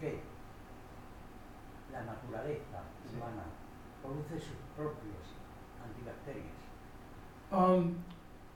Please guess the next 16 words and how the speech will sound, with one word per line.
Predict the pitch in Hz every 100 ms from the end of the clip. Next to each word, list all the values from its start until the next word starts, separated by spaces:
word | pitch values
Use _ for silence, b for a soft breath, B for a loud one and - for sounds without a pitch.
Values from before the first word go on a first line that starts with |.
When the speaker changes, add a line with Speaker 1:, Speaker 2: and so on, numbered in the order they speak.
| - - - - - - - - -
Speaker 2:
por, | - -
por | 190
un | 175
proceso | 175 185 185
de | 175
selección | - 156 160 165
natural. | 156 151 135 101 - - - - - - - - -
Eh, | 151 147 147 143 143 - - - 160
básicamente | 170 - 190 185 185 160 -
hemos | 180 160
evolu-, | 165 156 160 - - - - -
eh, | 143 B B B B - - 180
además, | 180 180 160
es |
selección | 170 170 180
natural | 175 170 208 - -